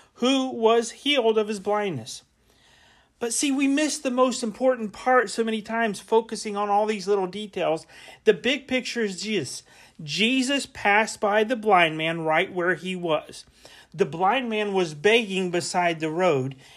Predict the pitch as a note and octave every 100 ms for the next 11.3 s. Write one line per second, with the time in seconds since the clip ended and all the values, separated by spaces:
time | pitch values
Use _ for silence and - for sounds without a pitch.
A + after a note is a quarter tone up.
0 | - - G3 F#3+ F3+ C#3 _ - C#3+ D#3+
1 | G#3 G#3+ A3 G#3+ - _ _ - - F#3
2 | F3+ E3 - _ _ _ C#3+ D#3 D3 D3
3 | D3 C#3 _ _ - D#3+ C#3+ C3+ C3 _
4 | _ D#3 C#3+ C3+ C3 C3 _ _ D3 A#2
5 | A2+ A2+ _ C3 C3+ C3+ G#2+ - - -
6 | _ _ _ _ _ _ _ _ _ _
7 | _ _ _ _ _ _ _ - B3 E4+
8 | - C4+ B3 C4 B3 F#3+ F#3+ F3+ - _
9 | _ _ _ _ _ _ F3+ F3 C#4+ C#4+
10 | B3 A3+ - _ - - A#3 A3+ G#3 F#3
11 | F3 E3+ -